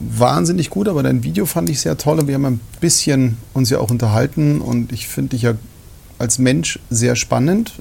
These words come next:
Ich, mir fehlen ein paar Background-Infos und zwar,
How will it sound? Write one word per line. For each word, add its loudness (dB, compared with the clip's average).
Ich, -6
mir 2
fehlen 2
ein 0
paar 2
Background-Infos 0
und 0
zwar, 2